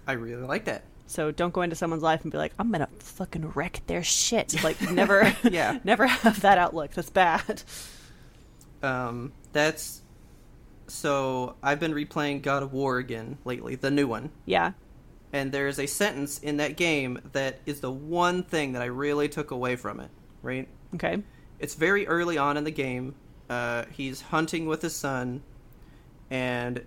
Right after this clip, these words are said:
Speaker 1: his son just kinda, like, sees the deer they're, they're going towards. He just kinda runs up, he's loud, and he shoots, he misses. It causes a whole thing, right?
Speaker 2: Uh-huh.
Speaker 1: So Kratos gets really mad at him,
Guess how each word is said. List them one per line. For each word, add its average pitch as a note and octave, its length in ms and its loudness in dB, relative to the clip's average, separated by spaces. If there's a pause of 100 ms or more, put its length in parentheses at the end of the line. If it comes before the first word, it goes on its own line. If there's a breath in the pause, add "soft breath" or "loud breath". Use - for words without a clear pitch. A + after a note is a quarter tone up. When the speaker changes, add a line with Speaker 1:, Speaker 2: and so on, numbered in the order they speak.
(100)
Speaker 1:
his C#3+ 180 -10
son C#3+ 380 0
just - 160 -14
kinda, C#3+ 200 -2
like, C3 360 -2 (360)
sees G3 320 0
the F3 60 0
deer D#3+ 300 4
they're, D3+ 260 0 (160)
they're C#3 200 -2 (160)
going C#3+ 220 0
towards. C#3+ 280 -2
He D3 80 -6
just C3+ 160 -10
kinda B2 160 -6
runs E3+ 300 2
up, D#3+ 240 4
he's C#3+ 160 -6
loud, D3 380 4
and C3 120 -10
he B2+ 60 -8
shoots, D#3+ 400 0
he - 180 -8
misses. D3 600 0
It C3 180 -6 (200)
causes D3+ 320 2
a D3 60 0
whole C#3+ 180 -2
thing, A#2+ 260 -6
right? B2+ 260 -4 (320)
Speaker 2:
Uh-huh. F#3 300 0 (240 loud breath)
Speaker 1:
So - 120 -14
Kratos F3 400 0
gets D#3 200 -4
really D#3+ 240 2
mad C3+ 260 2
at G#2+ 120 -4
him, B2 200 -12